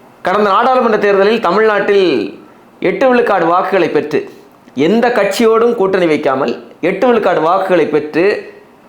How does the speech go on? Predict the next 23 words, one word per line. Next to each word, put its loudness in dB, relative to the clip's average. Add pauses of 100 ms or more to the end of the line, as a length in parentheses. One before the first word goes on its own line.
ஒரு 0
கட்சி -2 (560)
மூன்றாவது 2
பெரிய 2
அரசியல் 0
கட்சியாக 0
உருவெடுத்தது 0
இல்லையா? 2
ஞாபகம் 0
இருக்கிறதா? 0 (800)
இந்த -2
சி -2
ஓட்டர்ஸுக்கு, 0 (180)
இந்தியா 0
டுடேக்கு, 0 (540)
இந்த 0
செய்தியை 2 (380)
அதிக 0
அளவில் 2
விளம்பரப்படுத்தி 0
கொண்டிருக்கக்கூடிய 0
புதிய 0
தலைமுறைக்கு 0